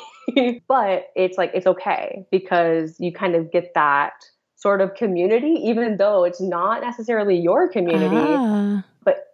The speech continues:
Speaker 1: yeah, so it's super interesting. And I, I will, I feel like there should be, like, some sort of disclaimer, like, all of these groups are so different. Like, some I'm in, like we were saying, if you just share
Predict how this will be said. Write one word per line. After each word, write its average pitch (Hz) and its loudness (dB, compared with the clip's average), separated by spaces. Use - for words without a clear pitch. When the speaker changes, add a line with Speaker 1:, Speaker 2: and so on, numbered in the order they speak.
Speaker 1:
yeah, 254 -2
so 220 0
it's 220 -2
super 285 2
interesting. 175 -2
And 170 2
I, 208 2
I 202 2
will, 226 0
I 190 0
feel 196 -2
like 202 0
there 214 0
should 175 -2
be, 156 -2
like, 147 -2
some 165 -4
sort 165 2
of 151 -6
disclaimer, 156 -2
like, 156 -4
all 226 4
of 277 0
these 208 0
groups 165 -2
are 175 0
so 160 -2
different. 233 0
Like, 180 2
some 190 0
I'm 226 0
in, 226 -2
like 185 2
we 202 0
were 185 4
saying, 165 0
if 165 -6
you 185 0
just 180 0
share 170 2